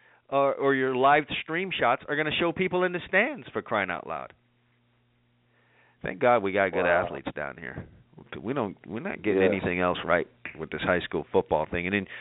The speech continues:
Speaker 1: you know, you wonder why your coaches wanna bolt out of the state, because the most you're gonna make as an assistant coach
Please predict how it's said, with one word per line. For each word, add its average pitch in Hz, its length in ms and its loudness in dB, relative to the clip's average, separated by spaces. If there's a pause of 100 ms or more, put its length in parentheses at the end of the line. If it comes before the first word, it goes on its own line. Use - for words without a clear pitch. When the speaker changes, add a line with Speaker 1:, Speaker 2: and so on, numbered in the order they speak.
(240)
Speaker 1:
you 113 100 2
know, 110 140 10
you 113 180 8
wonder 131 260 6
why 127 240 6
your 127 140 4
coaches 139 500 2
wanna 120 220 -2
bolt 120 320 4
out 120 180 4
of 110 80 -2
the 117 140 -4
state, 143 240 -2
because 113 340 -2
the 110 60 -4
most 120 320 -2
you're 123 100 0
gonna 117 160 -4
make 127 280 0
as 113 120 0
an 110 100 -8
assistant 117 540 -8
coach 139 200 0